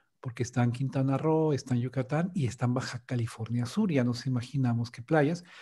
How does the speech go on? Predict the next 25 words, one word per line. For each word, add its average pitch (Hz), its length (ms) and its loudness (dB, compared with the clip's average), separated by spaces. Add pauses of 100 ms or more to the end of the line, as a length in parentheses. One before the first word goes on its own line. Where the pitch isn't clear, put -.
(280)
pero 220 340 8
lo 180 160 4
que - 80 0
me 156 80 2
llama 156 180 4
la 175 60 4
atención 147 380 0
es 151 100 0
Yucatán, 156 500 2
y 175 80 2
entonces 156 240 -2
pareciera 147 420 2
ser 165 200 -2
que 160 100 0
la 160 60 4
expectativa 139 800 -4
del 120 160 0
Tren 131 200 0
Maya 131 280 2
empieza 127 640 -2
a, 120 220 -4
también 117 320 -2
a 123 100 -4
tener 113 360 -4
su... 113 400 -10